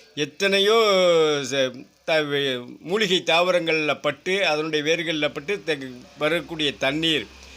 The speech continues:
இமே-, அதாவது வரக்கூடிய அந்த ஆற்றில இருந்து வரக்கூடிய தண்ணீர் நம்ம உடம்புல பட்டு நம்மளுடைய நெகட்டிவ் எனர்ஜியை வெளியேற்றுது அப்படின்னு கண்டுபிடிச்சு தான் நம்மளுடைய முன்னோர்கள் அந்த மாதிரி சொன்னாங்க.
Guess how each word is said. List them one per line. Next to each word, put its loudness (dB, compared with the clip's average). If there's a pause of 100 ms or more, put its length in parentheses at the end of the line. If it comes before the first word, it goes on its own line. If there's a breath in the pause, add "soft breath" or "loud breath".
(220 loud breath)
இமே-, 2
அதாவது 2
வரக்கூடிய 0
அந்த 0
ஆற்றில 0
இருந்து -2
வரக்கூடிய -2
தண்ணீர் -4
நம்ம -4
உடம்புல 0
பட்டு -2 (360 loud breath)
நம்மளுடைய 2 (140)
நெகட்டிவ் -2
எனர்ஜியை 0
வெளியேற்றுது -2
அப்படின்னு -2
கண்டுபிடிச்சு -2
தான் -4
நம்மளுடைய 0
முன்னோர்கள் -2
அந்த -4
மாதிரி -6
சொன்னாங்க. -6